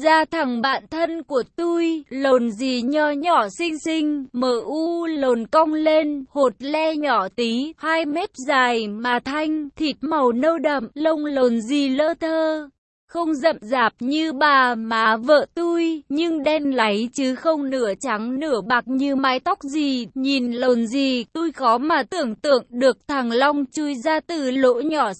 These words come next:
xíu này. Tui cúi mặt xuống hun hít, bú liếm,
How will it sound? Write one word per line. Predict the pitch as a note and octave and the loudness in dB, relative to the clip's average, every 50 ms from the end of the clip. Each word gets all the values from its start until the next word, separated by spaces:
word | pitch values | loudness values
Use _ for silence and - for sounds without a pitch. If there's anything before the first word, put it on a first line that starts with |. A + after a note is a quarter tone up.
| - | -4
xíu | C4+ B3+ A#3+ A#3 B3 A#3+ | -2 0 0 0 0 0
này. | B3 C4 C4 C4 C4 B3 A#3+ A3+ G#3+ G3 _ - | 0 0 0 0 0 0 -2 -2 -6 -10 _ -8
Tui | E4 E4 E4+ | -6 -6 -6
cúi | - _ - C#4+ C4+ C4+ C#4 | -6 _ -4 -2 0 0 0
mặt | D4+ D#4+ E4 D#4 C#4+ - - - C#4 | 0 0 0 -2 -2 -4 -8 -8 -2
xuống | C4 A#3+ A#3+ C4+ | -2 0 0 0
hun | D4 C#4+ C#4 D#4 D#4 C#4 | -2 -2 -2 -2 -2 -2
hít, | D4 D#4 E4+ F#4+ G4+ G4+ _ _ _ _ _ _ _ _ | -2 -4 -2 -2 -4 -4 _ _ _ _ _ _ _ _
bú | - C4+ C4+ C4+ C4+ | -6 -4 -2 -2 -2
liếm, | C#4+ C#4 C4 C4 C4 B3+ | -2 0 2 4 4 4